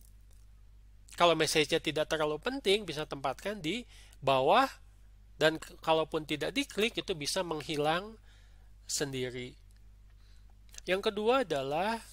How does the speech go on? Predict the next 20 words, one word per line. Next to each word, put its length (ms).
suhu. 480
Ya. 200
Ergonomi 640
memperhatikan 800
juga 440
faktor 640
suhu, 480
karena 240
misalkan 640
kalau 320
Anda 480
bekerja 720
di 160
tempat 640
yang 240
terlalu 400
dingin 400
atau 320
terlalu 400
panas, 640